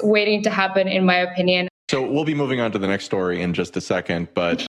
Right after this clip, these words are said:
Speaker 2: I think that one thing that's interesting about this that we haven't really heard anything about yet,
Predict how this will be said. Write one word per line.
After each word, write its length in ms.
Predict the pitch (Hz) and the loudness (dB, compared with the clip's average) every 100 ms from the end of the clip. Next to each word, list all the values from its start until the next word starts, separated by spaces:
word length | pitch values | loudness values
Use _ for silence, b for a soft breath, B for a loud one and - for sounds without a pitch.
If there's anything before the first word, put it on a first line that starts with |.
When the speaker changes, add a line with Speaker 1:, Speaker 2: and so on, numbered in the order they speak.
| _ - | _ -6
Speaker 2:
I 80 | 110 | -4
think 400 | 160 170 - - | -2 -6 -10 -4
that 420 | 110 101 - - | -2 -2 -6 -10
one 360 | 95 101 117 | -4 -2 -2
thing 200 | 120 127 | -2 -2
that's 140 | 104 - | -2 -2
interesting 480 | 123 131 120 113 101 | -2 -2 -2 -2 -2
about 360 | 92 90 90 | -2 -2 -2
this 340 | 87 85 90 - | -2 -2 -4 -4
that 300 | 90 92 90 | -2 0 0
we 120 | 101 | 0
haven't 260 | 123 127 | 0 -2
really 220 | 101 110 104 | -4 -2 -2
heard 160 | 104 | -2
anything 320 | 160 208 123 | -2 -2 -2
about 320 | 90 85 82 92 | -2 -2 -2 -2
yet, 320 | 82 - | -2 -4